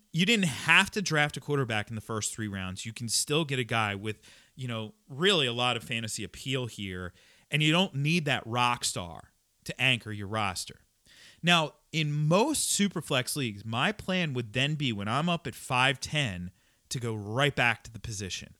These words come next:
and draft it again. But something interesting happened in this draft. I'm up. Next quarterback comes off the board at four twelve, then five five. Now I'm up again.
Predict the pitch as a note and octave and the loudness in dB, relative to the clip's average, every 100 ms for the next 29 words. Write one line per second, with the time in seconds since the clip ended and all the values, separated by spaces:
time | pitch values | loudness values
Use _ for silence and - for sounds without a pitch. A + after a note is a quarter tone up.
0 | _ _ B2+ A2+ A2 G2+ G2+ A2 G2+ C#3+ | _ _ -8 -6 -2 -2 -2 -8 -4 0
1 | A2+ - _ _ - C3+ - F#3 D#3+ D#3 | 0 -2 _ _ -6 0 2 2 2 2
2 | G3+ F#3 - C#3 C3+ C#3 C#3+ C3+ A2+ B2+ | 2 0 0 0 4 4 4 0 -4 2
3 | F3 - G2 - - _ - - _ - | 2 2 -4 -10 -16 _ -20 -20 _ 4
4 | D3 G#3 F3+ D#3+ - C3+ E3+ - - F#3 | 6 8 6 4 2 4 4 4 0 2
5 | F3 D#3+ E3+ D3+ C#3 B2+ A#2 A#2 G#2 - | 4 2 0 0 0 -2 -4 -4 -6 -8
6 | A2 F#2 - B2+ C3 B2+ B2 _ _ _ | -8 -8 -2 2 2 2 -4 _ _ _
7 | - C3 C3+ A#2 - C#3 C3+ C3+ - C3+ | -6 -2 -2 -2 0 4 6 4 2 0
8 | A2 E2+ - - _ _ C3 C3 C#3+ C#3+ | 2 0 -10 -20 _ _ 0 2 4 2
9 | C3+ B2 A2+ A2+ F#2 | 0 -2 -4 -6 -6